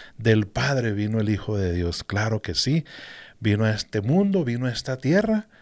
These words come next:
padeció, murió, fue crucificado, pero al tercer día resucitó y ahorita está sentado en gloria con el Padre, allá en el cielo, y también nos hizo la promesa que iba a prepararnos lugar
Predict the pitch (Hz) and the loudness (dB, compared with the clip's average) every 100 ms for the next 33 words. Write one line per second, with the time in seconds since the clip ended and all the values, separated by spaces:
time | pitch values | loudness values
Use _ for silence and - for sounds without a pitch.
0 | - - - _ 98 92 87 127 175 185 | -20 -20 -20 _ 2 2 2 4 4 4
1 | 135 110 151 147 120 120 123 - 110 104 | 4 4 4 4 0 2 0 -2 -4 -4
2 | - 160 185 185 - 113 113 117 107 - | -2 0 0 -4 -4 -4 0 0 0 0
3 | 139 151 156 151 - 131 127 123 269 - | 0 0 0 0 0 0 0 4 2 0
4 | - - - - 127 131 147 147 - 143 | -14 -20 -20 2 6 6 4 0 0 0
5 | - - 151 135 180 196 180 165 143 151 | 0 2 0 2 6 8 8 8 8 8
6 | 160 143 123 107 156 175 135 104 - - | 8 6 4 4 4 4 2 -2 -10 -20
7 | - 135 131 143 170 160 - 190 226 202 | -2 4 8 8 8 8 8 8 8 6
8 | - 104 101 107 110 117 113 - 117 - | -2 -2 0 2 2 2 2 2 0 0
9 | 101 104 107 123 113 - - - - - | 2 2 2 2 0 -4 -18 -18 -18 -4
10 | 110 131 139 123 107 101 95 95 95 95 | 2 2 2 0 -2 -2 0 0 0 0
11 | 95 95 90 | 2 2 -2